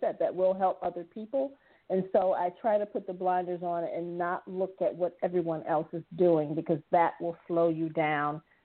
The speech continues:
That will discourage you, because you're thinking, "Oh my God, I got so much I have to do. I've gotta be like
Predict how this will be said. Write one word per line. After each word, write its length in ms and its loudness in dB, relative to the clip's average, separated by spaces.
That 180 6
will 120 2
discourage 720 2
you, 100 2
because 320 0
you're 120 0
thinking, 360 -2
"Oh 140 -2
my 160 0
God, 340 0
I 40 2
got 260 -2
so 80 4
much 180 4
I 80 6
have 240 4
to 80 -4
do. 400 4
I've 140 2
gotta 160 0
be 180 0
like 220 0